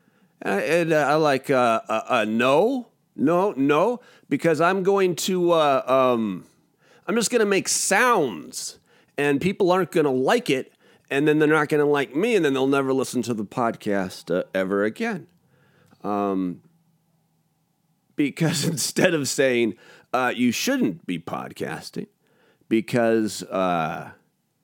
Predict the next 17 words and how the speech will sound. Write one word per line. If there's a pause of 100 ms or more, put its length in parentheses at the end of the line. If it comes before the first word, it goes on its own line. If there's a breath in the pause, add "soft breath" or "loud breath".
(720)
uh,
after
talking
to
me
for
a
few (180)
and,
uh,
figuring
out
what
was
going
on, (420 soft breath)
apparently